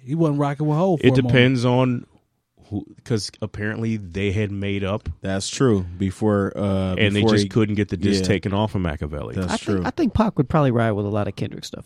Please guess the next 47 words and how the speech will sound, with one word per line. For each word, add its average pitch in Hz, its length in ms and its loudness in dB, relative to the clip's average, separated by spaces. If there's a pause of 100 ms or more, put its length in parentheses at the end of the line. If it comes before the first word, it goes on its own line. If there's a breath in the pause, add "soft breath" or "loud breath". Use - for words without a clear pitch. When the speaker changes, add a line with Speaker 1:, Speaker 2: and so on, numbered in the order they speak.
(100)
Speaker 4:
though. - 100 -16 (580)
Speaker 2:
Yeah. - 260 -4 (160)
Speaker 3:
I 165 80 0
think 160 240 4
Speaker 1:
I, - 0 -
Speaker 3:
he 117 80 4
would. 120 220 6
Speaker 1:
I 165 100 8
think 208 40 6
Speaker 4:
I 175 40 8
think 156 140 8
so, 156 140 8
Speaker 1:
it's 135 100 6
Speaker 4:
just 143 160 12
Speaker 1:
off 180 80 6
the, - 60 2
off 143 80 0
the - 40 10
Speaker 3:
Cali. 143 280 10
Speaker 1:
West 185 200 4
Coast, 143 260 -2
Speaker 3:
He's 156 120 2
Speaker 1:
yeah. 147 60 4
Speaker 3:
from 123 100 0
Cali. 127 320 4
Speaker 1:
Off 147 120 -2
the 151 80 2
West 156 280 0
Coast 151 220 -2
alone, 143 320 -2
I 127 60 -4
think 123 220 -8
he 117 160 6
Speaker 3:
Yeah. 95 100 6
Speaker 1:
would. 82 120 -2
Speaker 2:
Depends 117 380 0
if 104 100 -6
he 120 80 -2
was 95 80 -4
still - 200 -2
mad 98 220 0
at 90 80 -8
Doctor 92 280 -6
Dre, 95 220 -6
though. 82 160 -12
Speaker 1:
Wow. 151 720 -2
Speaker 3:
Hey. 87 280 -2